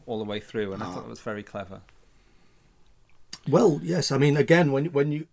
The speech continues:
Speaker 2: it's in, I don't, I, I mean, I've, I've been watching, um, Softly Softly
Speaker 1: Uh-huh.
Speaker 2: recently. Sorry, Task Force.
Speaker 1: Yeah.
Speaker 2: Not just Softly Softly. I've been watching Task Force, and like I say,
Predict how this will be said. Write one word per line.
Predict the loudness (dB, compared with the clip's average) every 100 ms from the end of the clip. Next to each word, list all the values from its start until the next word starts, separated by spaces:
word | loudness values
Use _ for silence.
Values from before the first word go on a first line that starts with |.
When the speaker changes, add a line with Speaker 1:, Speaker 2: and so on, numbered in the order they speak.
| -14
Speaker 2:
it's | -8
in, | -6
I | -2 -2
don't, | 0 -2
I, | -4 -4
I | -4 -4
mean, | -4
I've, | -4 -4 -4
I've | -4 -4 -4
been | -8 -6
watching, | -8 -8 -6 -6 -10 -12
um, | -12 -10 -12 -14 -14
Softly | -12 -10 -10
Softly | -8 -8 -8 -18 _
Speaker 1:
Uh-huh. | -16 -6
Speaker 2:
recently. | -6 -6 -10 -16 -20 _ _ _ -20 _
Sorry, | 2 2
Task | 4 0 -2
Force. | -8 -8 -8 -8
Speaker 1:
Yeah. | -8 -8
Speaker 2:
Not | -12 -12
just | -12 -12
Softly | -12 -16 -16
Softly. | -16 -16
I've | -18
been | -16
watching | -18 -18
Task | -20 -18 -18
Force, | -20 -20 -18 -18 -8
and | 0 2 2 0
like | -6
I | -6
say, | -2 0